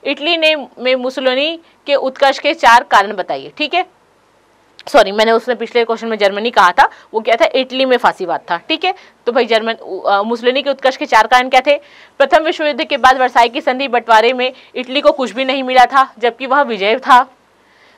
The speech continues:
विश्व युद्ध के बाद इटली को आर्थिक परेशानी के समय मुसोलिनी ने आर्थिक सुधारों का आश्वासन दिया। सरकार की निष्क्रियता के कारण इटली में अराजकता जैसी स्थिति बन गई थी।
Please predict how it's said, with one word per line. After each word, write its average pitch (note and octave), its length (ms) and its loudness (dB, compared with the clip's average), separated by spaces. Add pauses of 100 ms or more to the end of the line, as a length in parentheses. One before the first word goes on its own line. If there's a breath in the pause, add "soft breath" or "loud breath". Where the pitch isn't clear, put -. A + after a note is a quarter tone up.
(140)
विश्व E4+ 240 -2
युद्ध D4+ 220 -2
के D4+ 140 0
बाद C4 220 4
इटली C4 240 -4
को C#4+ 120 2
आर्थिक A#3+ 320 4
परेशानी A#3+ 420 2
के C4 120 -2
समय B3 320 -4 (260 loud breath)
मुसोलिनी C4 400 -2
ने C#4 80 2
आर्थिक A#3 300 2
सुधारों A#3 360 2
का B3+ 160 6
आश्वासन A3+ 720 2
दिया। C4 280 4 (480 soft breath)
सरकार C#4+ 360 4
की F4 120 -4
निष्क्रियता C#4+ 460 0
के D4+ 120 2
कारण B3+ 300 2
इटली B3+ 240 -6
में C4+ 120 0
अराजकता A3 580 2
जैसी B3 380 -6
स्थिति B3+ 260 -10
बन B3 160 -2
गई B3+ 180 2
थी। C4 240 -8